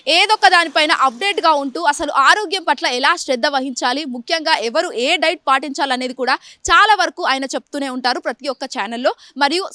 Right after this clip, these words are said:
సోషల్ మీడియాలో కూడా ఎక్కువగా వైరల్ అయిందంటే ఆయన ఒకరు అని కూడా చెప్పొచ్చు. ఒకరి పాత్ర ఉందంటే సత్యనారాయణ రాజుదనే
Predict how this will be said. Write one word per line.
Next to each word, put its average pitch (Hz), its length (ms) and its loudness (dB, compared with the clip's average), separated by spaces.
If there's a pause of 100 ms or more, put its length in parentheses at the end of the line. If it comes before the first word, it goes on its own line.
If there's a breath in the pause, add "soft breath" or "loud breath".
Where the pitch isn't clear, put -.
సోషల్ 381 340 -6
మీడియాలో 349 340 0
కూడా 339 220 -2
ఎక్కువగా 311 400 -2 (140)
వైరల్ 302 320 -2
అయిందంటే 277 380 -2 (380 loud breath)
ఆయన 415 200 6 (180)
ఒకరు 311 280 0
అని 285 160 -4
కూడా 311 200 -2
చెప్పొచ్చు. 233 320 -8 (100)
ఒకరి 320 160 0 (120)
పాత్ర 370 240 4 (120)
ఉందంటే 320 440 -2
సత్యనారాయణ 320 560 0 (100)
రాజుదనే 262 380 -2